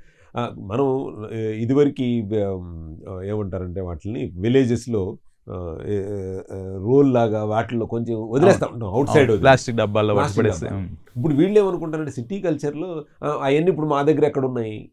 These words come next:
Speaker 1: కొబ్బరి చిప్పలు ఎక్కడ ఉంటాయి స-, అపార్ట్మెంట్లో అనుకుంటారు.
Speaker 2: <laughs>
Speaker 1: కాకపోతే ఏమవుతుందంటే వీళ్ళు అందంగా పెంచుకునేటటువంటి మొక్కలు కూడా
Speaker 2: No.
Speaker 1: దాంట్లో వాటర్ స్టాగ్నేట్ అయినప్పుడు ఏంటంటే ఆటోమేటిక్‌గా దోమలు
Speaker 2: అవును,
Speaker 1: వచ్చేస్తాయి.
Speaker 2: అవును. ఆ మొక్క కింద నీరు పడిపోకుండా ఉండడానికి కింద ప్లేట్ పెడతారు.
Speaker 1: ప్లేట్ పెడతారు.
Speaker 2: ఆ ప్లేట్‌లో మొత్తం నీరు స్టాగ్నేట్ అయ్యి
Speaker 1: స్టాగ్నేట్.
Speaker 2: అది కదిలించాం.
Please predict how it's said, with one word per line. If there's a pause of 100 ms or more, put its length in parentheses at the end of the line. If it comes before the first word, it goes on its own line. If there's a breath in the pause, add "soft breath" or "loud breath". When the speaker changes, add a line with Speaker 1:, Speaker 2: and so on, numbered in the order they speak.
(120)
Speaker 1:
కొబ్బరి
చిప్పలు
ఎక్కడ
ఉంటాయి
స-,
అపార్ట్మెంట్లో
అనుకుంటారు.
Speaker 2:
<laughs>
Speaker 1:
కాకపోతే
ఏమవుతుందంటే
వీళ్ళు
అందంగా
పెంచుకునేటటువంటి
మొక్కలు
కూడా (140)
Speaker 2:
No. (140)
Speaker 1:
దాంట్లో
వాటర్
స్టాగ్నేట్
అయినప్పుడు
ఏంటంటే
ఆటోమేటిక్‌గా
దోమలు
Speaker 2:
అవును,
Speaker 1:
వచ్చేస్తాయి.
Speaker 2:
అవును. (440 soft breath)
ఆ
మొక్క
కింద
నీరు
పడిపోకుండా
ఉండడానికి
కింద
ప్లేట్
పెడతారు.
Speaker 1:
ప్లేట్
పెడతారు.
Speaker 2:
ఆ
ప్లేట్‌లో
మొత్తం
నీరు
స్టాగ్నేట్
అయ్యి
Speaker 1:
స్టాగ్నేట్.
Speaker 2:
అది
కదిలించాం.